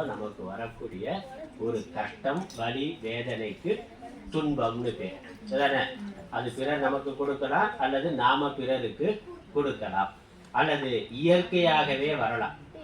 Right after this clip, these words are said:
துன்பம் எப்படியெல்லாம் வருதுன்னு தெரியுமா நமக்கு? துன்பம் நமக்கு, தம்பி, டேய், இங்க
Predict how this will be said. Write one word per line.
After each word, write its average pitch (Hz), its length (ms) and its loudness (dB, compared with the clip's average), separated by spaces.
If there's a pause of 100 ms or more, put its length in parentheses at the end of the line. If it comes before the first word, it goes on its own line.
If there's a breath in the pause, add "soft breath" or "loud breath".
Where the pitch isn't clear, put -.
(180)
துன்பம் 151 440 4
எப்படியெல்லாம் 143 520 2
வருதுன்னு 127 340 -2
தெரியுமா 117 300 -2
நமக்கு? 107 320 -2 (880)
துன்பம் 151 420 4
நமக்கு, 127 360 2 (680)
தம்பி, 147 220 4 (140)
டேய், 135 200 2 (1300)
இங்க 107 140 -4